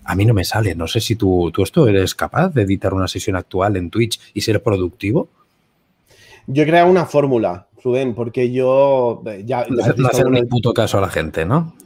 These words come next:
Speaker 2: <laughs>
Speaker 1: Y,
Speaker 2: Bueno,
Speaker 1: y
Speaker 2: a
Speaker 1: era
Speaker 2: ver.
Speaker 1: tu rollo.
Speaker 2: <laughs> No, yo, yo he encontrado una fórmula. La fórmula es de que yo, por ejemplo, solo revelo en, en, en, en Twitch.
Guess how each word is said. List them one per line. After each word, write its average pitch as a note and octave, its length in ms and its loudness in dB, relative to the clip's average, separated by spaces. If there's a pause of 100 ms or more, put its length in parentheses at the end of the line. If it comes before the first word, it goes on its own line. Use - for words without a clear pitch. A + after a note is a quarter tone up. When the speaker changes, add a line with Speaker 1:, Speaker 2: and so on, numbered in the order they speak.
(100)
Speaker 2:
<laughs> - 500 -14
Speaker 1:
Y, G2 80 -6
Speaker 2:
Bueno, B2+ 200 2
Speaker 1:
y G#2+ 40 0
Speaker 2:
a G2+ 40 2
Speaker 1:
era G2+ 100 2
Speaker 2:
ver. - 20 -4
Speaker 1:
tu G2 120 -8
rollo. D#2+ 400 -4
Speaker 2:
<laughs> - 800 -10
No, C3+ 200 2
yo, D3 180 4 (120)
yo D3+ 100 2
he - 20 2
encontrado F3 420 0
una D3 140 0
fórmula. A#2 440 -2
La A2+ 140 -2
fórmula D3 560 0
es D3+ 160 -4
de C3+ 120 -2
que A#2 120 -4
yo, C3 80 -4
por D3 120 -4
ejemplo, D#3 300 -6
solo D3+ 460 -2
revelo A2+ 520 -6 (400)
en, G#2+ 360 -6
en, G2 720 -8 (440)
en, G#2 240 -6
en G#2 500 -6
Twitch. - 400 -12